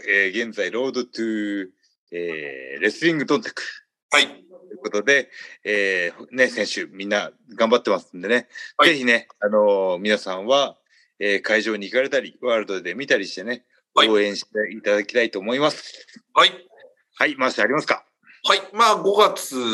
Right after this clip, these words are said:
Speaker 2: えー、今日が一日のはずなので、えー、
Speaker 1: はい。
Speaker 2: まあ、今日は別府大会と。
Speaker 1: おー。
Speaker 2: えー、二日には、あー、前日イベント。そして五月三日は福岡国際センターですが、こちら完売済みと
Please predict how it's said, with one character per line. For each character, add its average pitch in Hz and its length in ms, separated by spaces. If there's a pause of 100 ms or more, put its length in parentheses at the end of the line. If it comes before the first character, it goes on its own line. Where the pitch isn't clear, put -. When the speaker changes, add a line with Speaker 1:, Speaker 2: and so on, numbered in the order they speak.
(160)
Speaker 2:
え 123 320
ー、 - 40
今 151 240
日 104 100
が - 80
一 143 280
日 135 300
の 117 80
は 127 140
ず 113 80
な 110 120
の 101 160
で、 170 320
え 131 380
ー、 - 20
Speaker 1:
は 127 80
い。 - 20
Speaker 2:
ま 120 60
あ、 - 80
今 117 100 (120)
日 - 60
は 120 60
別 104 280
府 104 100
大 95 200
会 - 40 (240)
と。 - 80 (540)
Speaker 1:
お 110 300
ー。 92 40
Speaker 2:
え 117 480
ー、 113 60
二 - 240
日 135 140
に 170 160
は、 123 340
あ 87 2000
ー、 - 40
前 107 120
日 101 280
イ 107 40
ベ 90 140
ン 87 60
ト。 85 220
そ 143 160
し - 60
て 156 60
五 151 160
月 147 120
三 127 320
日 147 180
は 170 240 (160)
福 156 120
岡 123 220
国 113 140
際 135 200
セ 139 140
ン 131 80
タ 120 80
ー - 20
で 107 60
す 110 100
が、 127 180 (600)
こ - 120
ち - 80
ら 107 60
完 147 340
売 143 180
済 131 80
み 127 120
と 110 100